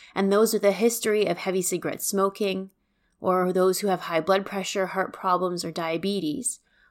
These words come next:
or are above the age of seventy, are more likely to develop serious illness and require medical attention. So some people have also asked how individuals may be dying from covid nineteen.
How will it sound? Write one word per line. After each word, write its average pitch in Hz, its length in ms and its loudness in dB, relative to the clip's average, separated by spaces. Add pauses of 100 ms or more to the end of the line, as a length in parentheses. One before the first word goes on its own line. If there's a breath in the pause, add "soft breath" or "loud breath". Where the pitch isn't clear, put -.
(160)
or 220 380 4
are 202 140 4
above 180 240 2
the 185 140 0
age 180 160 2
of 175 100 -4
seventy, 170 440 -2
are 170 160 -2
more 208 300 2
likely 156 420 -4
to 185 120 -6
develop 156 640 -2
serious 156 540 -2
illness - 480 -8
and 170 140 -4
require 165 380 -6
medical 151 440 -6
attention. 165 600 -8 (1300 soft breath)
So 254 140 6
some 240 180 4
people 285 240 4
have 240 120 4
also 196 400 2
asked 180 460 0
how 175 640 4
individuals 185 560 0
may 180 280 0
be 170 240 -2
dying 165 480 0
from 175 220 -8
covid 156 360 -2
nineteen. 151 640 -8